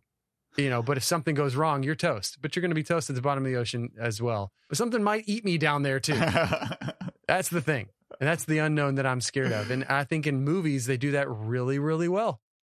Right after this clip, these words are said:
Speaker 1: You know, that's one of the reasons we love movies or we love
Speaker 2: Mm.
Speaker 1: scary movies, is that unknown factor. And I, we've covered several of them on this podcast that, that we weren't scared because we saw it coming, you know?
Speaker 2: Yeah.
Speaker 1: Like,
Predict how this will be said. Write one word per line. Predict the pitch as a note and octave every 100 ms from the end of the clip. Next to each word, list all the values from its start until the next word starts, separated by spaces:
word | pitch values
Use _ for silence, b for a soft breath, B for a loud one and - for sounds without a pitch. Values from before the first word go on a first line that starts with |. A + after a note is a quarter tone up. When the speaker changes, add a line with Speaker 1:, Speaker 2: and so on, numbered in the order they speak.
| _ _ _ _
Speaker 1:
You | C3
know, | C#3 D#3+ -
that's | C#3+ D#3 D#3
one | D#3+
of |
the | D3+
reasons | E3+ D#3 D3+
we | D#3+
love | D#3 G3
movies | D#3 A2 G#2 G#2
or | A#2
we | B2+
love | C3+ G#2
Speaker 2:
Mm. |
Speaker 1:
scary | G2 C3+ B2+
movies, | G#2+ G#2 G2 G2
is | G2
that | A2+ A2+ - _ _ _ _ C3
unknown | C3+ C3 C3+ D3
factor. | A#2 G2+ G2 A2
And | A2+ A2
I, | A2
we've | B2 A#2
covered | C3 B2+ A2+
several | - B2+ B2+ C3 B2
of |
them | A#2+ A#2
on | A#2
this | A2+
podcast | - A2+ C3+ - G#2 G2+ -
that, | G#2+ G2+ - _ _ _
that | C3 A#2+ - D#3
we | C#3+ D#3+
weren't | D3+ D#3+ E3
scared | - - C#3+ C#3 B2+ A2+
because | B2 - C3+ G#2+
we | A#2
saw | - C3 B2
it | B2 -
coming, | - C#3+ A#2+ A2+ - _ _ _ _ _ -
you | C#3
know? | C3+ E3+ _ _
Speaker 2:
Yeah. | C3+ A#2+ A#2+ A#2+
Speaker 1:
Like, | A2